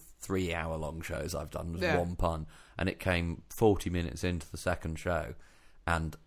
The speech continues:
Speaker 1: people booed.
Speaker 2: Oh, yeah.
Speaker 1: Because they were just so unused to that by that point in the show. But it me-, meant I got,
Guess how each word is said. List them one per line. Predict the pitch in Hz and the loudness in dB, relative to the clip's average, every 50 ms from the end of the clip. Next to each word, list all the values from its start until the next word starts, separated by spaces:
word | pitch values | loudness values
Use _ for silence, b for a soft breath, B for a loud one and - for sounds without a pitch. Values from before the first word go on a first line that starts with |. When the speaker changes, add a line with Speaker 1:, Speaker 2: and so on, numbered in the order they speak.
| - - | -10 -4
Speaker 1:
people | - 101 107 101 - - 82 76 76 - - | 0 0 0 2 4 2 2 0 -2 -4 2
booed. | - 90 87 85 85 80 - - - - - - - - _ - - - | 4 4 4 4 2 0 -2 -4 -8 -10 -14 -16 -18 -20 _ -12 -2 4
Speaker 2:
Oh, | 190 190 190 196 185 190 202 | 6 6 8 8 6 6 6
yeah. | 190 175 180 175 | 4 4 2 4
Speaker 1:
Because | - 107 - - 104 - | 4 2 4 4 2 6
they | - 87 | 6 6
were | 87 92 | 6 6
just | - 87 - - - - | 2 2 0 0 -2 0
so | - - - - - 101 95 90 87 87 - - | 0 2 2 6 8 8 8 10 8 6 6 4
unused | - 92 90 85 85 87 92 90 87 - - - - | 4 4 4 4 4 4 4 4 4 2 0 -4 -4
to | - - | -6 -4
that | - - 80 78 76 - - - - - - | 0 2 2 2 0 -2 -6 -8 -8 -6 -2
by | - 76 76 | 0 0 2
that | 76 82 80 - - | 2 0 0 0 -2
point | - - 82 85 78 - | -2 0 0 0 -2 -2
in | 80 73 | -4 -4
the | 73 76 | -4 -4
show. | - - 90 85 78 71 71 B B B B B B B | 0 0 0 0 0 -4 -6 B B B B B B B
But | - 107 | 2 4
it | - | 6
me-, | 120 117 117 110 - | 8 10 10 10 8
meant | 104 107 107 - - | 6 4 4 4 2
I | 92 | 0
got, | 85 - 95 90 - | 2 4 4 4 2